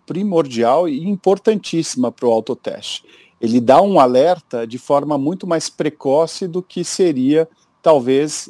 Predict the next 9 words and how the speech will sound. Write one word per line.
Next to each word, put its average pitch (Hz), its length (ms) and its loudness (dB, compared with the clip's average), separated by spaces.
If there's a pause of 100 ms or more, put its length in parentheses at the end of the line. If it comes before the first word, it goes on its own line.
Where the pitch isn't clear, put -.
de 123 240 -6
encontrar 135 680 0
o 135 120 -2
teste 135 460 -6
disponível 151 880 -4 (280)
em 131 120 0
momentos 135 680 2
de 131 100 -10
escassez. - 760 -4